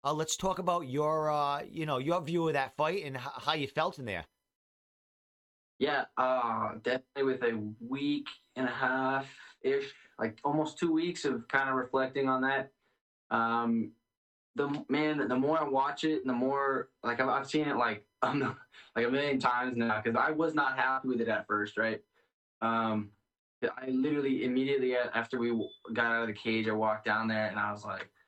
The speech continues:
Speaker 2: I was telling my old man, I was like, "I don't feel like that was a win." Um, but after seeing it a few times, like, I, I can, I definitely do feel like I, I,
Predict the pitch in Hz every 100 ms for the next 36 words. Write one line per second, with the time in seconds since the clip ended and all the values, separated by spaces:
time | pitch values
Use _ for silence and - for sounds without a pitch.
0 | _ - 107 - 123 120 117 117 117 113
1 | 110 107 110 107 107 110 117 107 107 107
2 | 101 127 143 143 - _ _ _ _ _
3 | _ _ _ - 131 127 113 113 107 _
4 | _ _ _ _ _ 131 135 135 - -
5 | - 131 147 151 - 156 170 160 - 151
6 | - 139 143 143 131 123 113 - - -
7 | 110 120 120 - 127 120 113 117 117 113
8 | 135 135 143 127 117 117 113 117 113 104
9 | 110 110 - - 110 110